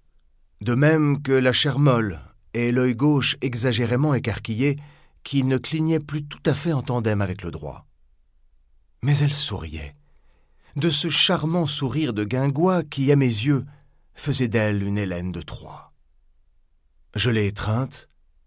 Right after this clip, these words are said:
et elle m'a étreint en retour, riant et pleurant. Sous sa robe,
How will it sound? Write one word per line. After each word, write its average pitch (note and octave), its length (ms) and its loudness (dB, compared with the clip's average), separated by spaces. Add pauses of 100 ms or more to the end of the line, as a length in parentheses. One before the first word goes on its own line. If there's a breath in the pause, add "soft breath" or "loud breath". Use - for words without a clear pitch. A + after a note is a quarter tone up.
(280)
et C3+ 120 -2
elle C3 180 2
m'a C3 180 4
étreint A2 440 0
en G#2+ 100 0
retour, F2 640 -8 (640)
riant F2 680 -4
et A2 100 -4
pleurant. G2 480 -4 (1200)
Sous - 180 -4
sa C3+ 200 2
robe, C#3+ 340 2